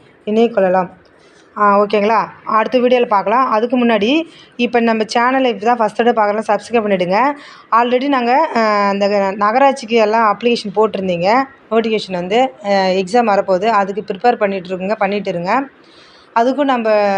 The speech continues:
நம்ம பாரத எக்ஸாம்லேருந்து, ஆ, மெட்டீரியல் எல்லாம் ப்ரொவைட் பண்ணிட்டு இருக்கோம். வேணுங்கிறவங்க, ம், பி டி எஃப் வாங்கிக் கொள்ளலாம். நம்ம ஸ்க்ரீன் தெரியல WhatsApp நம்பருக்கு சேட் பண்ணி என்ன பி டி எஃப் வேணுங்களோ வாங்கிக்கலாம். அவங்களுக்கு ட்ரிபிள் இ, அ, ட்ரிபிள் இ மெக்கானிக்கு, ஆ,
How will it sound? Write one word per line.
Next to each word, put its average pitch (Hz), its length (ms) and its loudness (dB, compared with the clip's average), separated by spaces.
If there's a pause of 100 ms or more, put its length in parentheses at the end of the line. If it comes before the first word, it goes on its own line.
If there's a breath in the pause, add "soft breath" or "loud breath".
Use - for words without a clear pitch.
(120)
நம்ம 208 280 -2
பாரத 233 240 0
எக்ஸாம்லேருந்து, 202 640 -2 (500 soft breath)
ஆ, 202 280 0 (460)
மெட்டீரியல் 226 220 0
எல்லாம் 214 320 2
ப்ரொவைட் 220 140 0
பண்ணிட்டு 190 300 -4
இருக்கோம். 202 320 -2
வேணுங்கிறவங்க, 226 840 0
ம், 180 160 -8 (160)
பி 240 80 -4
டி 214 80 2
எஃப் 208 80 -2
வாங்கிக் 202 360 -2
கொள்ளலாம். 190 400 0 (240 soft breath)
நம்ம 208 140 -6
ஸ்க்ரீன் 262 340 0
தெரியல 214 280 2
WhatsApp 208 200 -4
நம்பருக்கு 190 420 -2
சேட் 208 140 0
பண்ணி 233 320 -2 (300 loud breath)
என்ன 226 240 0
பி 226 120 0
டி 220 80 2
எஃப் 208 140 -2
வேணுங்களோ 196 260 -2
வாங்கிக்கலாம். 196 440 -2 (340 loud breath)
அவங்களுக்கு 240 400 2
ட்ரிபிள் 247 280 -2
இ, 262 480 0
அ, 214 140 -2
ட்ரிபிள் 233 300 -4
இ 254 200 -2
மெக்கானிக்கு, 240 600 0 (540 soft breath)
ஆ, 202 800 2